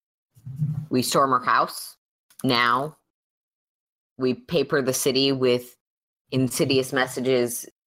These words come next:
not just the ones we already put up, but specifically implying that the nobility has been corrupted by the blood of Vol. Or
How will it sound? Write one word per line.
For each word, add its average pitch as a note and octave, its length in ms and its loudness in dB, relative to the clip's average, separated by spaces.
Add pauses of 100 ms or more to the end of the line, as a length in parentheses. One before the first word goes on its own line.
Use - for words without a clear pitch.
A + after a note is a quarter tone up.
(140)
not C#3 340 0
just C3+ 240 -6
the B2+ 80 0
ones A#2 300 0
we A#2 120 4
already G#2 460 0
put A#2+ 160 -2
up, A2+ 180 0
but - 220 -2 (300)
specifically D#3 800 0
implying B2 640 2
that A#2+ 180 2
the B2 80 0
nobility A#2 640 2
has A#2 200 -2
been A2+ 220 0
corrupted G#2+ 420 -2
by A2 140 2
the G#2 80 -4
blood G#2+ 240 0
of G2+ 120 -6
Vol. G#2 420 0 (2250)
Or B2 680 4